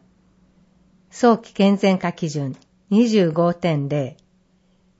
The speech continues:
財政再生基準、三十五点零。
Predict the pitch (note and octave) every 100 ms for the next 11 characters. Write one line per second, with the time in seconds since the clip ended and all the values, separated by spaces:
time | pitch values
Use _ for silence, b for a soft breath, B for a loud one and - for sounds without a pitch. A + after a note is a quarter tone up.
0 | - F#3 G3+ A3 A3+ A3 - G3+ G3+ G3
1 | F#3 F#3 E3+ D3+ C3 C3+ _ _ _ _
2 | A3+ A3+ G3 F3 D3+ E3+ E3 - D#3+ C3+
3 | C3 C#3+ C3